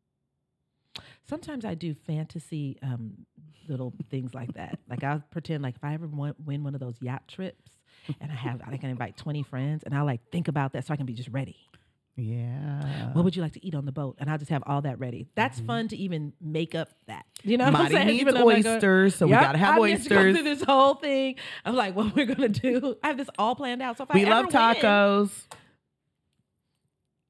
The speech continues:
Speaker 1: I'll be
Speaker 2: <laughs> We're ready.
Speaker 1: completely ready.
Speaker 2: Yeah.
Speaker 1: But I'm, I'm literally thinking about celebrating <laughs> myself. I'm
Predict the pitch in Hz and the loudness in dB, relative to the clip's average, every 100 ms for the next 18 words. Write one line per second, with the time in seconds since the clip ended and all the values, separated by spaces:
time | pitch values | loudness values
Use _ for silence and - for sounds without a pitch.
0 | - - - - _ _ _ _ 214 233 | -10 -10 -12 -20 _ _ _ _ -4 -2
1 | 254 392 254 640 311 - 277 285 262 302 | 2 2 0 -2 -4 -4 -4 -4 -2 -4
2 | - - - 127 139 233 180 - - 247 | -6 -10 -4 0 0 -2 -8 -14 -4 -2
3 | 269 - 233 254 247 269 294 277 240 202 | -2 -2 -4 -4 -6 -6 -6 -8 -8 -10
4 | - _ 311 330 - 220 175 165 147 - | -12 _ -14 -14 -12 -8 -6 -6 -6 -8
5 | _ _ _ _ _ - 269 277 214 165 | _ _ _ _ _ -10 -4 -2 -2 -2
6 | 156 190 240 226 - - - - - 240 | 0 2 2 2 -6 -12 -12 -10 -2 -2